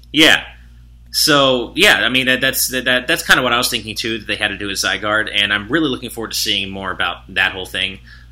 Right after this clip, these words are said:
Um, and then I guess really there's just the, there's the totem Pokemon stuff and, and the fa-, the Kahuna you fight at the, or you battle with at the end of each, uh, island. And so it's really kind of looking like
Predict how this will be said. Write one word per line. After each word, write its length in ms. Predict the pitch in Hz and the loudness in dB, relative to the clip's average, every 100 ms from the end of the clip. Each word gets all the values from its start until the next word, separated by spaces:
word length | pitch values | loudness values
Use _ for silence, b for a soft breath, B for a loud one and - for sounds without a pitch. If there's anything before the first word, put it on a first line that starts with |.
| - | -4
Um, 560 | 104 107 101 95 95 - - - | 0 0 0 -4 -12 -18 -14 -6
and 160 | 139 | -2
then 340 | 131 139 135 - | 0 0 -2 0
I 100 | 123 | 0
guess 320 | 120 160 - | 2 0 0
really 260 | 160 175 165 | 0 0 0
there's 260 | 147 147 156 | 0 0 -2
just 160 | 165 | -6
the, 300 | 143 120 113 | -8 -10 -8
there's 260 | 117 117 107 | -4 -4 -6
the 60 | 101 | -8
totem 360 | - 156 160 | -6 -4 -4
Pokemon 460 | 156 139 139 135 135 | -4 -6 -4 -4 -2
stuff 320 | - 139 135 | -2 -2 -2
and, 180 | 98 90 | -10 -10
and 100 | 95 | -10
the 80 | 87 | -6
fa-, 280 | 110 98 92 | -2 -2 -4
the 100 | 92 | -10
Kahuna 420 | 117 - 123 123 | -10 -10 -6 -4
you 140 | 120 | -6
fight 360 | 113 120 120 - | -4 -2 -2 -4
at 140 | 107 | -8
the, 240 | 101 92 87 | -8 -8 -8
or 40 | |
you 160 | 95 92 | -8 -4
battle 300 | 98 101 101 | -2 -2 -4
with 180 | 101 104 | -6 -6
at 100 | 98 | -6
the 140 | 95 | -6
end 140 | 95 | -6
of 100 | 90 | -8
each, 320 | 95 92 - 98 | -8 -6 -4 -4
uh, 200 | 90 87 | -4 -4
island. 420 | 101 127 90 92 - B B B | 0 0 -2 -12 -18 B B B
And 460 | - 135 139 123 - | 0 2 2 -2 -2
so 220 | - 156 | 0 2
it's 140 | 143 127 | 0 -2
really 240 | 196 170 | -4 -2
kind 200 | - 185 | 0 0
of 180 | 147 123 | 0 -4
looking 340 | 127 180 175 | -6 -6 -6
like 320 | 127 113 110 | -2 -2 -2